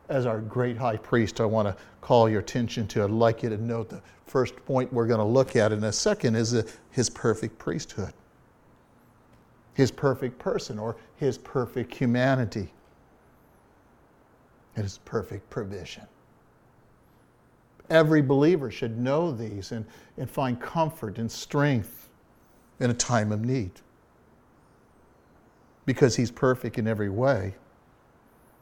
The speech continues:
he's God's only true priest. He's the high priest. Oh, there are many priests, but he is the true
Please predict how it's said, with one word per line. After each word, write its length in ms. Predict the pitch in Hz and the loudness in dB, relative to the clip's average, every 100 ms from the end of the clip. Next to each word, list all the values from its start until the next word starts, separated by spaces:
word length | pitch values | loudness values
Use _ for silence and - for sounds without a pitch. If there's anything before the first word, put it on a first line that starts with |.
| _ _ _ | _ _ _
he's 160 | 165 131 | -2 0
God's 500 | 135 117 117 127 - _ | 0 0 -2 -8 -16 _
only 600 | - 151 196 156 92 82 - _ _ _ _ _ _ _ _ _ _ - | -6 -4 -2 -4 -6 -12 -20 _ _ _ _ _ _ _ _ _ _ -10
true 220 | - 110 | -6 -6
priest. 580 | - 123 - - - - _ _ _ _ _ _ _ _ _ _ _ _ _ _ _ _ - | -4 -6 -6 -14 -20 -20 _ _ _ _ _ _ _ _ _ _ _ _ _ _ _ _ 4
He's 200 | 185 170 | 4 6
the 100 | 170 | 2
high 380 | - 202 208 220 | 0 0 2 0
priest. 720 | - 139 101 - - - - _ _ _ _ _ - | -2 -2 -2 -6 -14 -16 -20 _ _ _ _ _ 4
Oh, 140 | 190 | 6
there 140 | 180 170 | 6 4
are 100 | - - | 0 -4
many 320 | 143 160 294 | 0 2 2
priests, 320 | 240 190 233 - | 2 2 2 2
but 100 | 143 | 0
he 140 | 160 | 2
is 200 | 139 127 | 2 0
the 120 | 131 | -4
true 560 | 120 - 139 131 156 | -6 -6 0 2 2